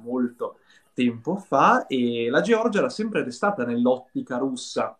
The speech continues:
con un, una piccola parentesi indipendentista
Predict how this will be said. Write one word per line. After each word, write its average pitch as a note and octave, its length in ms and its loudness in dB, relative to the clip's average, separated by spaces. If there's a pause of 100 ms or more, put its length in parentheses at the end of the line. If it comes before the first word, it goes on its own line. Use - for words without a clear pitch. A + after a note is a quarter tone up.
(140)
con C#3 160 -4
un, B2+ 220 -2
una D3 200 2
piccola D#3+ 300 4
parentesi C#3 440 2
indipendentista B2 960 -2